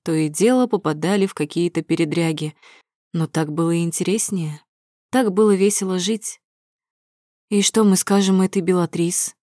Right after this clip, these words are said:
спросила она, тяжело дыша. Нам пришлось чуть-чуть замедлить ход,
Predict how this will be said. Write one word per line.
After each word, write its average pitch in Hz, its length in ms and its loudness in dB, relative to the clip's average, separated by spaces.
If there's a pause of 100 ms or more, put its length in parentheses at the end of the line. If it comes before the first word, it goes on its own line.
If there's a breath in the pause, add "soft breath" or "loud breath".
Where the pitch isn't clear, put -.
(340)
спросила 170 560 0
она, 175 160 0
тяжело 170 400 0
дыша. 160 480 -4 (640)
Нам 220 200 4
пришлось 226 480 0
чуть-чуть 214 480 -2
замедлить 196 640 2
ход, - 440 -4